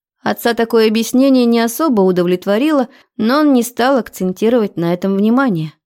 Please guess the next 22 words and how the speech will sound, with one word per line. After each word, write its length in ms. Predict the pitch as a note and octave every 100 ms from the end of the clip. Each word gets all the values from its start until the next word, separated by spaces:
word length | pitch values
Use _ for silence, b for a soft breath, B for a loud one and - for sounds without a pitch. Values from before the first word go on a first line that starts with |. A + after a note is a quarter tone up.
| _
«Пока!» 460 | - F3 - E3 D3+ _ _ _ _ -
После 400 | G3+ A3 F3+ E3+
развода 640 | F3 E3+ E3 D#3 E3 A3
Кристина 580 | A#3 F3+ F3 - B3+ G#3+
уехала 400 | F3 F#3 G#3 E3+
из 160 | D#3 D3+
города, 480 | D3 D3+ E3+ B3 C#4+ b b _
а 160 | F3+
вернулась 560 | E3+ E3 E3+ A3 B3+ A#3
уже 220 | G#3 A#3+
с 100 | A#3
ребенком. 640 | B3+ A3+ D#3+ C3+ B2+ B2 _ _ _ _
Теперь 580 | - G3 - B3+ C#4 C4 -
пристальный 580 | G3+ A#3 - B3 B3+
взгляд 460 | A#3 G3 F3 G3 G3+
в 60 | G#3+
мою 400 | B3 B3+ E3 D#3
сторону. 640 | - E3 D#3+ E3 E3+ - _ _ _
Кивнула, 580 | - C4 C4 C4+ D4 C4+
чувствуя 480 | A3+ A3+ A3 - G3+
дрожь 380 | F#3+ G#3 G3 -
внутри, 360 | G3 G3 A#3